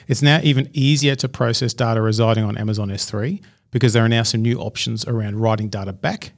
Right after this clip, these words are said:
and also better performance. In fact, it's twice the data transfer speeds between F S X for Lustre and S three. This means you can get going quickly and you can turn things off quickly as well. So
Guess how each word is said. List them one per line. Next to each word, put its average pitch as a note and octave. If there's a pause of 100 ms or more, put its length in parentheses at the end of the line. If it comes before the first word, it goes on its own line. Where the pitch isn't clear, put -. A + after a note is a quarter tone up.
(140)
and E3+
also D#3
better A2
performance. C#3+
In C3+
fact, B2+
it's C3
twice D#3+ (100)
the B2 (140)
data B2
transfer A2+
speeds A2 (420)
between B2+
F C3+
S B2
X -
for -
Lustre G#2
and G#2
S G2
three. F#2+ (140)
This A#2+
means A2+
you -
can G#2+
get A#2+
going B2
quickly D#3+ (360)
and B2
you A#2
can A#2+
turn A#2
things G#2+
off G2+
quickly G#2
as G2
well. G2+
So G2+